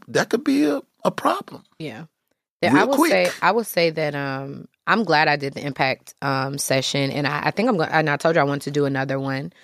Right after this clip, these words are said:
Speaker 2: um, because I'm at a different place now. I'm
Speaker 1: Mm-hmm.
Speaker 2: open to more things, and for me personally, anybody that's listening that is like, "Why do I need this?" There are different parts of your body that are not being explored and touched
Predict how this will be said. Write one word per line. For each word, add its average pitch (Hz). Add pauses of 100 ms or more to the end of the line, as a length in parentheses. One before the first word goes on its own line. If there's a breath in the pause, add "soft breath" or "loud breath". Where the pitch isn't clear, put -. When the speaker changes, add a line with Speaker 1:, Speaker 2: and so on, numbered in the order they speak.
(380 soft breath)
Speaker 2:
um, 139
because 175
I'm 185
at 170
a 175
different 156
place 196
now. -
I'm 165
Speaker 1:
Mm-hmm. -
Speaker 2:
open 160
to -
more 147
things, 143
and 143 (560)
for 180
me 180
personally, 151
anybody 147
that's 139
listening 143 (500)
that 156
is 123
like, 143
"Why 131
do 147
I 135
need 135
this?" 202 (880)
There 196
are 202
different 175
parts 165
of 151
your 143
body 139
that 135
are 131
not 139
being 143
explored 147
and 143
touched -